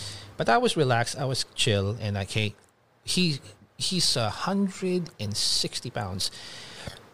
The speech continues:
The, physically, I was showing, I was showing the whole family that, eh,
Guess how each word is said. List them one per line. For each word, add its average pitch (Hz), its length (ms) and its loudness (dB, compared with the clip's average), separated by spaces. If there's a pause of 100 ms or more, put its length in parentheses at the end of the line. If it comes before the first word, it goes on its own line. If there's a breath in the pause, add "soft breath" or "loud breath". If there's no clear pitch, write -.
The, - 100 -6
physically, 151 760 4 (460)
I 131 120 2
was 131 120 2
showing, 151 600 4 (100)
I 131 120 0
was 135 100 4
showing 170 300 6
the 143 80 6
whole 160 160 4
family 127 540 2
that, 110 200 2 (480)
eh, 160 80 4